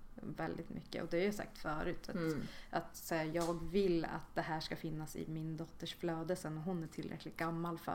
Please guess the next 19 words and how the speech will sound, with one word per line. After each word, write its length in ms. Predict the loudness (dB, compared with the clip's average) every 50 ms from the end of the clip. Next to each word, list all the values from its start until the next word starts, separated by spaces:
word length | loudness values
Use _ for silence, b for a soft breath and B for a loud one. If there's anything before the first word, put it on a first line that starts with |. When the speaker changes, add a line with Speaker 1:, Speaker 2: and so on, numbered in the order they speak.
| 6 10
Speaker 2:
Ja. 220 | 10 12 12 12 10 8 6 2 -2 -4
Speaker 1:
att 40 | -4
vara 320 | 2 4 4 6 6 4
där 100 | 4 0 0
inne. 200 | 0 0 -2 -2 -2 -6 -10 -10 B B B
Speaker 2:
Ja. 140 | 4 6 6 4 2 B B B B -4 -2 -2
Speaker 1:
Eh, 140 | 0 0 -2 -2 -2
men 100 | -2 2
sen 220 | 4 6 8 8
är 80 | 8 8
det 40 | 6
ju 60 | 2 0
också 240 | -4 -4 -4 -4 -4 -4
kroppsaktivismen 1400 | -4 -4 -4 -4 -4 -6 -6 -6 -6 -8 -10 -10 -10 -10 -6 -4 -4 -2 -2 -4 -6 -8 -6 -6 -4 -4 -4 -6
som 220 | -4 0 2 4 4
Speaker 2:
Mm. 120 | 6 4
Speaker 1:
är 380 | 2 0 -2 -4 -4 -6 -8 -8 b b b b b b b -8
väldigt 540 | -2 0 2 2 2 2 -2 -4 -6 -6 -6
mycket, 380 | -8 -8 -6 -6 -6 -4 -4